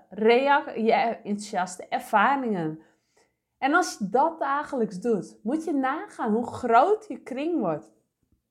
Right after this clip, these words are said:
En dat jij niet aan het verkopen bent. Ik zie het never, nooit, niet als verkopen. En dat is ook iets,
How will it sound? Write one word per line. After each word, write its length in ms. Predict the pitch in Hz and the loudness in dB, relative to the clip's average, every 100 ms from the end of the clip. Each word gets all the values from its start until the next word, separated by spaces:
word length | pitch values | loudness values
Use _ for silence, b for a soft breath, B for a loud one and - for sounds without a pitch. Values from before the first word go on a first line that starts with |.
| _ _ _ - | _ _ _ 0
En 340 | 254 262 247 B B - | 2 2 -4 B B -6
dat 340 | 214 254 294 | 4 4 4
jij 360 | 339 285 302 - _ _ | 2 2 2 -4 _ _
niet 460 | 190 214 339 - 277 | -2 2 2 0 -6
aan 120 | 240 | -8
het 160 | 226 | -8
verkopen 500 | - 226 294 - 190 | -2 0 0 0 -2
bent. 220 | 160 175 - | 0 -4 -4
Ik 120 | 285 | -4
zie 240 | - 359 | 0 0
het 100 | 359 | 2
never, 560 | 220 214 247 320 381 302 | 2 2 4 2 2 -2
nooit, 420 | 254 262 277 - | 0 -2 -4 -4
niet 300 | 226 233 - | -2 -2 -2
als 260 | 208 208 - | -2 -2 -4
verkopen. 840 | 233 220 226 180 156 156 147 147 _ _ _ _ _ _ _ _ _ B B B | 2 2 2 -4 -4 -4 -10 -10 _ _ _ _ _ _ _ _ _ B B B
En 200 | 233 247 | 4 6
dat 220 | 262 285 | 6 4
is 200 | 269 320 | -2 0
ook 200 | 285 320 | 0 0
iets, 380 | 285 277 - | -2 -6 -8